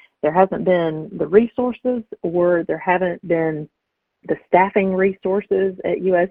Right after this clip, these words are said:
D A, whether that's, you know, N R C S or, you know, a concern, uh, too, with F S A as we think about just, just Farm Bill delivery.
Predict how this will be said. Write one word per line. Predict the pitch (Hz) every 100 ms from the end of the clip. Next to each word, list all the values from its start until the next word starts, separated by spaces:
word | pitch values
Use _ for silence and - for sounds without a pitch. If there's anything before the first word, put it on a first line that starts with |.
| -
D | 180
A, | 175 175 170
whether | 165 170 160
that's, | 160 156 - _ _ - _
you | -
know, | 165
N | 151 180
R | 180 -
C | 175
S | 180 190 190
or, | 160 160 156
you | - 170
know, | 156
a |
concern, | 156 165 - 175 170 160 - -
uh, | 165 156 151 214 - -
too, | 220 165
with | 147 147 -
F | 165
S | 160 156 -
A | 196
as | 160
we | 147 143
think | 156 147
about | 151 143 -
just, | 160 - -
just | 170 -
Farm | - 165 170
Bill | 160 160
delivery. | 151 135 170 175 139 135